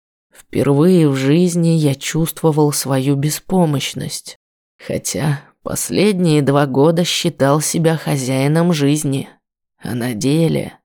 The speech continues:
На деле я оказался обиженным и сломленным мальчиком,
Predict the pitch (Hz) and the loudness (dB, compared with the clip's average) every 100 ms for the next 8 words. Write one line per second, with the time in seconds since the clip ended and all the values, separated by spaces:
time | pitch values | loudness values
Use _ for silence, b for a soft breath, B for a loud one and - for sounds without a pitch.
0 | _ _ _ - 73 151 180 220 185 147 | _ _ _ -6 -2 0 2 2 4 2
1 | 156 175 165 147 139 147 170 170 - 151 | 4 2 0 0 0 2 2 2 0 0
2 | 135 135 175 196 165 147 139 135 139 - | 0 2 2 2 2 2 0 0 -2 -2
3 | 151 160 156 151 156 160 170 180 175 175 | 0 2 2 2 2 2 0 0 -2 -4
4 | - - - - 71 62 | -8 -8 -8 -8 -8 -8